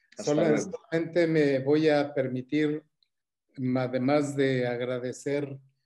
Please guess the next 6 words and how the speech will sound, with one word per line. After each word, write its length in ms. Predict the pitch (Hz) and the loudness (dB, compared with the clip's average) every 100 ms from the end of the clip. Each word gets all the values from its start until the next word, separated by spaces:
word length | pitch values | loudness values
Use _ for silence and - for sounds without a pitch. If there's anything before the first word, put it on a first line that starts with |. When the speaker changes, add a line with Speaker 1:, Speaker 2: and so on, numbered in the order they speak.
| _ _ | _ _
Speaker 2:
nuevamente 640 | 135 147 151 139 143 143 135 | -4 0 0 0 -4 -2 -2
la 320 | 131 120 - | -2 -6 -6
presencia 640 | - - 139 139 139 139 | -8 -4 -4 -4 -2 -2
de 100 | 131 | -2
los 180 | 120 117 | -6 -10
presbíteros, 1000 | - 123 117 147 143 160 165 160 - | -10 -10 -6 -6 -2 -2 0 -6 -12